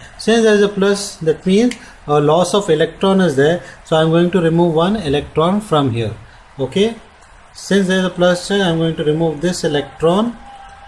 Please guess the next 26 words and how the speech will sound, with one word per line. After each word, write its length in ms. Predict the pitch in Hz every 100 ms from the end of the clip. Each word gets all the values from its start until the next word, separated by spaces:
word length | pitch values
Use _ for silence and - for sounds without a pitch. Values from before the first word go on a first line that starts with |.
| -
and 160 | 151 165
now 360 | 214 190 208
this 240 | 190 202 190
iodine 440 | 160 156 170 180
is 140 | 156
in 160 | 151 151
the 240 | 180 233 - - - -
plus 320 | 160 151 -
state. 560 | - - 123 104 - - - - _ _ _ _ _ - - - - -
Regarding 460 | 127 143 185 196 208
the 100 | 202
peripheral 680 | 196 147 160 - 185 185 170
iodine, 560 | 139 135 135 165 208 - - - - -
we 140 | 143
have 220 | 156 160 151
another 320 | 143 160 180
iodine 500 | 175 175 175 190 185
here. 340 | 175 190 214 - - - - - - - -
Okay, 400 | 139 135 175 208 208 - - - - - - - - - - 147
it 120 | 156
also 300 | 170 165 185
has 260 | 170 175
a 100 | 175
seven 340 | 170 151 160 175
valence 360 | 175 175 175
electron, 640 | 180 170 - 185 185 202